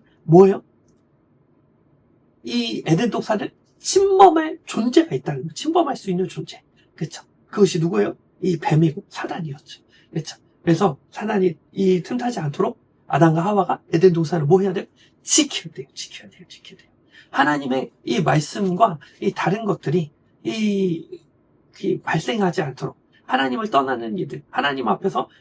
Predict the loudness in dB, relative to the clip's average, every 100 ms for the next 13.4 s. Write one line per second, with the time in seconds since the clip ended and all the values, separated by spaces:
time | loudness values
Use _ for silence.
0 | _ -2 -2 0 2 4 4 2 2 2
1 | -2 -6 _ -6 -4 -2 0 0 -4 -8
2 | -4 -4 -2 0 0 0 -4 0 2 4
3 | 2 2 -2 -4 _ -2 0 0 0 -2
4 | -2 -2 2 0 0 -4 -6 -8 -6 -4
5 | -4 -6 -6 -6 -6 -6 -8 -10 -16 -20
6 | _ -6 -4 -4 -6 -10 -10 -10 -12 -14
7 | _ _ _ _ _ _ -8 -6 -12 _
8 | _ _ _ -20 _ -2 0 -2 0 0
9 | 0 -4 -6 -2 -2 0 0 0 -2 -2
10 | -4 -6 -16 _ 2 4 2 0 -2 -2
11 | -2 0 0 0 -2 -2 -4 -4 -4 -2
12 | -2 -4 -6 -6 -8 -8 -8 -10 -12 -12
13 | -12 -18 _